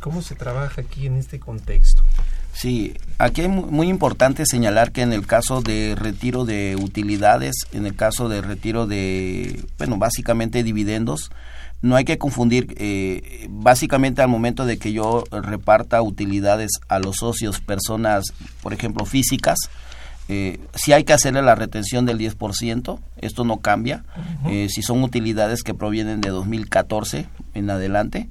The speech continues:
Speaker 2: dos mil trece hacia atrás, yo, no hay retención de, del diez por ciento a los socios, personas físicas, pero hay que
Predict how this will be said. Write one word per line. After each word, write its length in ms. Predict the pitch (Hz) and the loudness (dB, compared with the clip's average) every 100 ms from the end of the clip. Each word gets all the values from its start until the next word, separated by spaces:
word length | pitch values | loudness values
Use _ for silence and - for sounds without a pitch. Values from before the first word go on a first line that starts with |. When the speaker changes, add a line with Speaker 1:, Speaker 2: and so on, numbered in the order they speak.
| - | -8
Speaker 2:
dos 200 | - 117 | -2 2
mil 160 | 127 127 | 2 2
trece 280 | 123 123 123 | 0 2 2
hacia 220 | 104 95 | 0 -2
atrás, 400 | - 120 156 - | 0 0 0 -6
yo, 680 | 104 107 110 110 113 107 - | -6 -4 -2 0 0 -2 -2
no 140 | 113 | 2
hay 80 | 120 | 2
retención 600 | 113 123 107 101 113 113 | 2 -2 -2 -4 -2 -2
de, 380 | 113 104 98 92 | -2 -2 -4 -4
del 160 | 101 101 | -4 -4
diez 180 | 110 | -4
por 200 | - 113 | -4 -6
ciento 340 | 95 113 104 104 | -4 -4 -2 0
a 60 | |
los 240 | 95 92 87 | 0 -2 -8
socios, 600 | - - 117 117 123 117 | -10 -4 -2 0 0 0
personas 440 | 107 95 107 113 | -4 -4 -2 -2
físicas, 520 | - 160 - - 139 - - - - - - | 0 0 0 2 0 0 -10 -16 -16 -16 -2
pero 320 | 139 160 190 | 4 6 6
hay 160 | - 135 | 6 4
que 360 | 147 147 151 | 2 0 -2